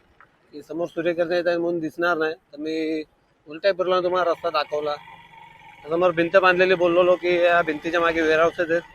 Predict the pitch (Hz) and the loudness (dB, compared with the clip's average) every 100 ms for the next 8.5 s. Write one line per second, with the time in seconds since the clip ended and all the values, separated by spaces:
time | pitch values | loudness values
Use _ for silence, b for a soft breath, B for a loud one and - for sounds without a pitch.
0 | - _ _ - 160 170 170 156 170 165 | -20 _ _ -8 -4 -4 -4 -4 -2 0
1 | 156 - 180 180 - _ _ _ _ - | 0 -2 -2 -4 -8 _ _ _ _ -20
2 | - _ - - 147 156 160 160 170 170 | -20 _ -20 -20 -12 -6 -4 -4 0 2
3 | 175 185 180 190 160 180 185 185 190 185 | 4 4 4 2 2 2 4 6 6 6
4 | 185 180 175 185 185 - 196 196 196 180 | 4 2 2 2 4 4 2 2 4 2
5 | 180 175 156 - _ - _ _ _ _ | 2 0 -2 -4 _ -20 _ _ _ _
6 | _ _ _ _ _ _ _ - - 156 | _ _ _ _ _ _ _ -18 -4 2
7 | 160 160 190 185 196 202 208 208 202 208 | 2 2 2 2 2 4 4 4 6 6
8 | 202 208 190 214 214 | 6 2 4 4 4